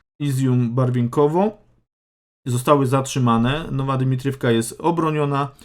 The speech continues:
Zacięte walki o Dibrowne i Dowchenkę. Strona rosyjska nie jest w stanie przełamać obrony wojsk ukraińskich na tym rejonie.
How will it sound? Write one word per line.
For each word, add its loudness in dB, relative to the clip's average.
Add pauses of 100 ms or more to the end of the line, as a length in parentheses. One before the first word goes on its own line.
(500)
Zacięte 0
walki 0
o -2
Dibrowne 2
i -6
Dowchenkę. -2 (1040)
Strona 2
rosyjska 0 (140)
nie 0
jest 0
w -12
stanie -2
przełamać 2 (500)
obrony 2
wojsk 0
ukraińskich -2
na 2
tym -2
rejonie. 0